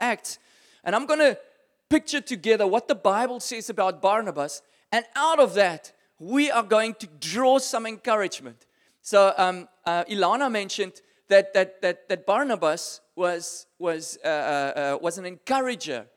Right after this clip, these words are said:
As a matter of fact, he was such an encourager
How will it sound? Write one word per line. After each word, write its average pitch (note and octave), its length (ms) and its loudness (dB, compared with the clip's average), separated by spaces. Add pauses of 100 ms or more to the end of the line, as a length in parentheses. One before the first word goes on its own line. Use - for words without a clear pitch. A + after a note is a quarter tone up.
(240)
As F#3 120 -6
a A#3 40 0
matter C#4+ 300 2
of B3 100 4
fact, F#3+ 340 -2 (200)
he A#3 160 -4
was B3+ 180 4
such E4+ 420 -2
an C#4 120 -6
encourager A3 720 -4